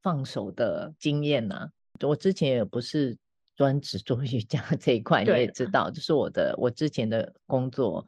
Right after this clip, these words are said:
Speaker 2: 对。
Speaker 1: 对，我先想要讲的是，在我瑜伽旅行的分享的这个路上，就是我不会去太在意说到底有没有人来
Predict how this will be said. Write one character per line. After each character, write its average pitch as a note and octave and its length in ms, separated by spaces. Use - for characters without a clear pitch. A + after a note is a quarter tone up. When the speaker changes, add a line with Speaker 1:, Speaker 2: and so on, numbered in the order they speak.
Speaker 2:
对。 E3+ 240
Speaker 1:
对， C#3+ 300
我 G#2+ 140
先 D3 300
想 G2+ 180
要 B2 100
讲 - 240
的 - 120
是， A2+ 400
在 D#3+ 180
我 G#2 420
瑜 C#3+ 180
伽 D#3+ 240
旅 B2 200
行 A2 260
的 A#2+ 100
分 B2+ 260
享 A2+ 200
的 F#2 100
这 A2+ 240
个 - 160
路 A#2 220
上， - 360
就 D#3+ 100
是 E3+ 380
我 C#3+ 720
不 F3+ 160
会 F#3 320
去 - 280
太 F3 300
在 D3 280
意 C#3+ 220
说 B2+ 400
到 E3+ 200
底 A#2 140
有 F#2 100
没 G2+ 120
有 G#2+ 120
人 D#2 420
来 E2 440